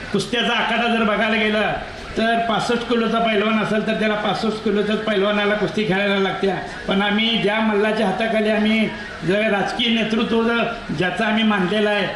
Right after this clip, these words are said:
ते आमचे सागरजी चाळके साहेब, दिसायला साठ पासष्ट किलोचे असले, तर शंभर दीडशे किलोच्या पैलवानाला बी चितपट करायचं काम आमचे सागरजी चाळके साहेब करतात. आज त्यांच्या हाताखाली,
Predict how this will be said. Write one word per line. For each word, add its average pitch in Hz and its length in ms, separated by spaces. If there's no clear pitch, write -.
ते 214 60
आमचे 196 240
सागरजी 190 480
चाळके 208 360
साहेब, 208 220
दिसायला 233 400
साठ 220 380
पासष्ट 220 360
किलोचे 226 300
असले, 220 400
तर 208 80
शंभर 220 360
दीडशे 240 360
किलोच्या 233 360
पैलवानाला 226 540
बी 226 180
चितपट 226 280
करायचं 214 420
काम 247 420
आमचे 202 200
सागरजी - 540
चाळके 214 320
साहेब 220 180
करतात. 214 460
आज 220 140
त्यांच्या 214 420
हाताखाली, 226 800